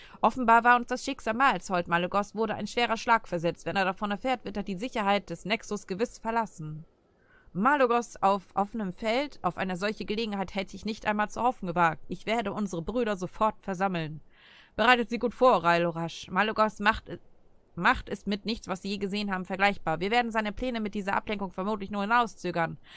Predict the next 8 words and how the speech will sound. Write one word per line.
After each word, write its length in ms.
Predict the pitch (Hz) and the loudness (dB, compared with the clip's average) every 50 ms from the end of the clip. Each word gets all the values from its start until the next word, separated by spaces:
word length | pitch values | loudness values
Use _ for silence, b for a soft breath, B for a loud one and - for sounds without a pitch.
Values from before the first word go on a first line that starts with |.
| B B B B | B B B B
Natürlich, 520 | 170 208 233 - 254 277 214 165 156 - | 2 2 2 4 6 6 6 6 4 -2
my 100 | 170 160 | -2 -2
lady. 380 | 160 165 165 160 151 156 156 196 | 0 2 2 0 0 -4 -4 -2
Bis 260 | - 233 254 - - | 2 2 0 0 0
zu 120 | - - 240 | -2 0 0
unserem 280 | - 214 214 214 220 | 0 0 -2 -4 -2
nächsten 360 | 233 226 202 - - - 156 | -2 -4 -4 -6 -8 -12 -12
Treffen. 480 | - - 170 156 - - 147 139 143 | -10 -8 -8 -8 -8 -10 -14 -16 -16